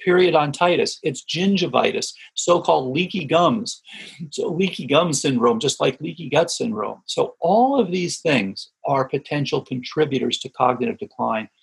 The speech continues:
Therefore, it's critical to deal with these. And you want to go to an appropriately trained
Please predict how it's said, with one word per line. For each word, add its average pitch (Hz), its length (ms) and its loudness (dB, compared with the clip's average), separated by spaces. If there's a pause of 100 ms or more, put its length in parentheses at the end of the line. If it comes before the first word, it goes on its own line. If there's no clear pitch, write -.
(140)
Therefore, 147 520 2
it's - 220 -4
critical 143 680 0
to - 80 -10
deal 135 400 -2
with 120 120 0
these. 127 160 -8
And 147 100 -6
you 143 100 -2
want 190 220 4
to 139 60 -6
go 139 340 4 (460)
to 156 180 2
an 143 80 2
appropriately 143 800 0
trained 123 720 0